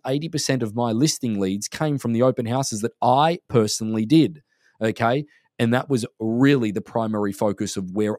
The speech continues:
I would actually get my most amount of prospecting. I didn't like cold calling. I didn't like door knocking. I didn't like any of that stuff because open houses actually y-,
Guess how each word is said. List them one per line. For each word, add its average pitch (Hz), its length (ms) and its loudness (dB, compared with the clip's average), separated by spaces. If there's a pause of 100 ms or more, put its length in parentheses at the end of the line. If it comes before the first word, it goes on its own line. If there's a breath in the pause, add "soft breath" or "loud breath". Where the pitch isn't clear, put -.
I 101 80 0
would 98 260 -4
actually 113 320 -6
get 107 160 -6
my 101 140 -6
most 113 460 0
amount 104 180 -2
of 95 80 -8
prospecting. 147 580 -4 (300 loud breath)
I 170 80 2
didn't 196 180 4
like 190 180 2
cold 131 220 2
calling. 98 300 0
I - 20 0
didn't 113 180 0
like 135 200 2
door 135 160 4
knocking. 131 320 0
I - 20 -2
didn't 139 180 0
like 147 200 0
any 185 220 2
of 107 100 -4
that 98 180 -8
stuff 101 380 -8 (460 soft breath)
because 139 420 2 (120)
open 156 260 2
houses 135 340 0
actually 123 320 0
y-, 107 160 -2